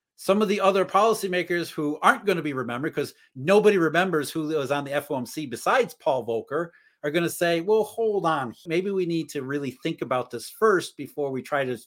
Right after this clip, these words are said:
try to, you know, put our name down in stone here on the, you know, on the, uh, Pantheon of Fame." I think that's, that's what, what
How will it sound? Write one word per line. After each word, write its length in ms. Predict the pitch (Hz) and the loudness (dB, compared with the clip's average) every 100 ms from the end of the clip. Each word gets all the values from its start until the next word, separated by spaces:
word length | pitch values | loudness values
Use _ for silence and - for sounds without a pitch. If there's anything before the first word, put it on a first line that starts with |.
| _ | _
try 280 | - - 160 | -16 -2 0
to, 180 | 135 120 - _ _ - | 0 -4 -8 _ _ -8
you 60 | |
know, 140 | 135 117 | -6 -4
put 240 | - 156 | 0 4
our 80 | 143 | 4
name 260 | 139 151 | 2 0
down 240 | 139 127 120 | 0 -2 -2
in 100 | 110 | -4
stone 420 | - - 202 170 | -4 -2 0 0
here 420 | - 113 107 135 | -6 -12 -8 -8
on 140 | 123 117 | -8 -10
the, 140 | 127 | -10
you 80 | 131 | -10
know, 200 | 120 117 | -10 -10
on 160 | - 123 | -8 -6
the, 160 | 120 113 | -4 -4
uh, 80 | 107 | -6
Pantheon 520 | - 147 143 127 110 | -4 -4 -4 -6 -6
of 80 | - | -2
Fame." 400 | 208 226 107 - _ | 0 0 -2 -10 _
I 120 | 151 | -4
think 240 | 151 214 185 | 0 2 6
that's, 240 | 208 208 | 4 4
that's 460 | 160 175 185 - - _ | -2 0 0 0 -14 _
what, 220 | 151 151 | -6 -4
what 240 | 170 165 | 0 0